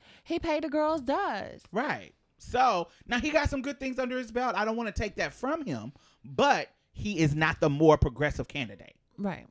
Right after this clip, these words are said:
Speaker 2: And you would think that they would say, "Okay, well, we appreciate what you did in the past, but yo, look,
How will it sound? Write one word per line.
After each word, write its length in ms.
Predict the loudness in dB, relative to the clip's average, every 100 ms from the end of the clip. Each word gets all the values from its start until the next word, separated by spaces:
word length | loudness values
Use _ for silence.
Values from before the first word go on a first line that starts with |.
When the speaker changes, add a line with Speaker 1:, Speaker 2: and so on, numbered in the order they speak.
| _ _
Speaker 2:
And 200 | -4 -2
you 160 | -4 -2
would 220 | -2 -2
think 280 | -4 -4 -4
that 140 | -4 0
they 120 | 0
would 160 | 0 -2
say, 220 | -2 -2 0
"Okay, 420 | -2 -2 -4 -4
well, 340 | -2 -2 -2
we 120 | -2 -2
appreciate 440 | 0 -2 -2 -2
what 200 | -2 -4
you 40 | -4
did 280 | 0 0 0
in 80 | -2
the 80 |
past, 480 | 0 2 4 2 0
but 240 | -2 -2 0
yo, 240 | 2 2
look, 420 | 4 4 2 -4